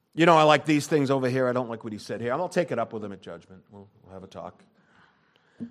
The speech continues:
No, you have to believe what Jesus believed. That's what believing God means. I believe what God believes. That's what Abraham did. That's totally different than when we say believing in God. You do see the difference.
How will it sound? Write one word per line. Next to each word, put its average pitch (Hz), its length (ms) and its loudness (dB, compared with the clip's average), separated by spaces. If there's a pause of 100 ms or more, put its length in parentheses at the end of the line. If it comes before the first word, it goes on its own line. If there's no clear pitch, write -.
(440)
No, 254 60 0
you 208 80 4
have 151 140 0
to 160 60 0
believe 139 340 -2
what 147 100 0
Jesus 139 360 -4
believed. 165 360 -4
That's 190 260 -2
what 262 200 2
believing 131 500 2
God 143 340 -6
means. 123 360 -10 (200)
I 156 120 2
believe 127 360 -4
what 190 160 0
God 240 260 2
believes. 110 580 -4 (440)
That's 156 220 4
what 196 100 6
Abraham 214 520 4
did. 113 260 -8 (600)
That's 285 200 2
totally 214 400 4
different 135 380 -6
than 127 160 -6
when 131 160 -4
we 127 100 -6
say 127 180 -6
believing 113 440 -8
in 107 140 -10
God. 101 340 -10 (380)
You 185 100 0
do 233 160 2
see 254 160 -2
the 220 140 4
difference. - 460 0